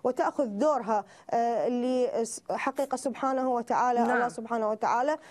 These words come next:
Speaker 1: خصص هذا الدور
Speaker 2: طيب،
Speaker 1: إلها،
Speaker 2: سيدة
Speaker 1: وهي
Speaker 2: سهاد،
Speaker 1: تحمل أمومة
Speaker 2: آه،
Speaker 1: شرفية.
Speaker 2: لابد من
Speaker 1: هذه
Speaker 2: معرفة،
Speaker 1: الأمومة،
Speaker 2: آه،
Speaker 1: آه،
Speaker 2: وجهة
Speaker 1: ممكن،
Speaker 2: نظر
Speaker 1: ممكن
Speaker 2: الرجل،
Speaker 1: لها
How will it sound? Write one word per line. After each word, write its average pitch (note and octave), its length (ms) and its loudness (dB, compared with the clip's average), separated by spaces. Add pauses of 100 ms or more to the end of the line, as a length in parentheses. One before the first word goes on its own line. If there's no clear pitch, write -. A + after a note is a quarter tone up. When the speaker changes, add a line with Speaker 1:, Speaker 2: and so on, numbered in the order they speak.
(120)
Speaker 1:
خصص D#4+ 520 -2
هذا A3+ 200 0
الدور A3+ 180 0
Speaker 2:
طيب، A3 180 2
Speaker 1:
إلها، A#3 260 0
Speaker 2:
سيدة D4 320 0
Speaker 1:
وهي D4 120 2
Speaker 2:
سهاد، C#4+ 120 -2
Speaker 1:
تحمل C#4+ 420 0
أمومة C#4+ 360 0
Speaker 2:
آه، - 20 -2
Speaker 1:
شرفية. B3+ 420 0
Speaker 2:
لابد D4 380 2
من C4+ 80 -2
Speaker 1:
هذه - 140 2
Speaker 2:
معرفة، E4 280 2 (220)
Speaker 1:
الأمومة، D4 260 0
Speaker 2:
آه، G#3+ 160 0
Speaker 1:
آه، G#3+ 40 -4
Speaker 2:
وجهة C4+ 460 0
Speaker 1:
ممكن، D#4 180 -6
Speaker 2:
نظر D#4 200 2
Speaker 1:
ممكن C#4 180 0
Speaker 2:
الرجل، D#4 360 0 (100)
Speaker 1:
لها F#3 200 -4